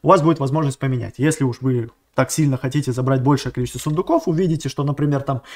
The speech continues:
у пурпурных там четыре сундука, а у моей фракции там один, попробуйте поменять, вдруг получится перейти как раз-таки за другую сторону и залутать эти дополнительные сундуки. Но большее количество сундуков далеко не факт, что будет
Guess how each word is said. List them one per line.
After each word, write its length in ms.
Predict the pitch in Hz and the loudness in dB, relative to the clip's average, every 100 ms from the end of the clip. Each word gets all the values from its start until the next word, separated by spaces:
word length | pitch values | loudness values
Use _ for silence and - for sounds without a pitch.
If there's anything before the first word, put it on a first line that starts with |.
| - | -6
у 80 | 160 | -2
пурпурных 540 | 156 190 185 185 156 - | 8 8 8 6 6 2
там 160 | 139 | -2
четыре 340 | - 151 175 151 | -2 4 4 4
сундука, 460 | 160 151 147 160 | 2 0 6 6
а 60 | 143 | 6
у 60 | |
моей 200 | 143 160 | 4 2
фракции 340 | 156 151 - 147 | 2 2 2 -2
там 180 | 147 160 | 2 4
один, 280 | 185 311 320 - - - - _ _ | 4 2 0 -12 -20 -20 -20 _ _
попробуйте 600 | 165 - 247 240 196 160 | 4 10 8 8 4 2
поменять, 480 | 151 151 165 226 - | 0 2 4 2 2
вдруг 300 | 143 196 - | 2 2 4
получится 440 | 156 196 - - | 4 4 2 -4
перейти 360 | - 139 143 175 | 0 2 4 2
как 120 | 147 | 2
раз-таки 420 | 147 139 131 - | 2 2 0 0
за 140 | 131 139 | 0 2
другую 300 | 147 147 131 | 4 4 2
сторону 460 | - 226 247 170 143 | 6 6 6 0 -4
и 220 | 180 226 240 - - - _ | -2 -2 -4 -16 -20 -20 _
залутать 540 | 131 156 147 160 180 - | 2 4 6 4 2 0
эти 260 | 147 - 151 | 0 0 0
дополнительные 600 | 135 135 135 156 143 131 | -2 0 0 0 0 -2
сундуки. 460 | - 139 131 104 113 | 0 -2 -2 -6 -2
Но 520 | 147 175 139 - _ - - - _ - | 4 6 4 -2 _ -20 -20 -20 _ 0
большее 460 | 143 220 202 165 | 8 8 8 2
количество 380 | 151 165 160 147 | 4 4 4 2
сундуков 600 | 143 147 147 196 254 262 _ _ _ | -2 0 2 4 4 2 _ _ _
далеко 400 | 131 143 139 160 | -2 2 2 2
не 100 | 143 | 0
факт, 400 | 131 170 214 - _ _ | 2 2 2 -6 _ _
что 220 | - - | -8 -2
будет 400 | 135 143 185 180 | 2 4 4 2